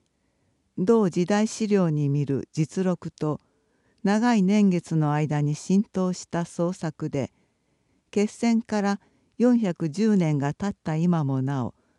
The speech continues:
私たちを魅了する虚実の逸話を紹介します。写真があります。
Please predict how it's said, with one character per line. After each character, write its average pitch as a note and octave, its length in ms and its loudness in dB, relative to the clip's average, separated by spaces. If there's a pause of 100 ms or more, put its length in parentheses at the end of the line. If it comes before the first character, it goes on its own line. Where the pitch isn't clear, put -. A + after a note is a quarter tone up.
(420)
私 A3 400 -2
た F3+ 160 0
ち D#3 180 -2
を D3+ 140 0
魅 D#3+ 160 2
了 G3 220 0
す F#3+ 180 -6
る F3 80 -2
虚 F3+ 240 -4
実 G#3 300 -2
の G3 160 2
逸 F#3 300 -6
話 F#3 220 0
を F3+ 160 -4 (320)
紹 E3+ 360 0
介 D#3+ 260 -2
し - 240 -8
ま B2+ 160 -2
す。 - 360 -20 (1500)
写 - 280 -2
真 A3+ 360 4
が G#3 220 2
あ F#3+ 80 2
り F#3 140 2
ま E3+ 180 0
す。 - 220 -20